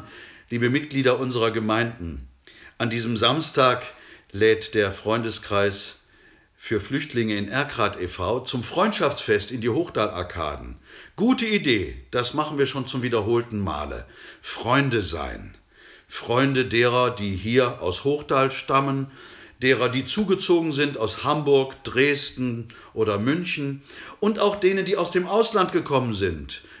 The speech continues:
wie aus Tansania zum Beispiel oder aus Frankreich oder die Geflüchteten aus Syrien, Afghanistan und aus vielen anderen Ländern.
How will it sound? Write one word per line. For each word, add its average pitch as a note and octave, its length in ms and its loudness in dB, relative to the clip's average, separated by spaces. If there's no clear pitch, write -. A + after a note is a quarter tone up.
wie A2+ 140 -4
aus A2+ 180 -2
Tansania C3+ 720 2
zum E3 220 -4
Beispiel D3 600 0
oder A2+ 200 0
aus A#2 160 0
Frankreich D#3 800 0
oder G3+ 240 10
die F3+ 160 -6
Geflüchteten C#3 920 0
aus A2+ 220 -2
Syrien, C3+ 560 2
Afghanistan G#2+ 1040 0
und A#2 180 -6
aus A#2+ 160 -4
vielen A#2 300 0
anderen A2 400 -2
Ländern. F#2 520 -2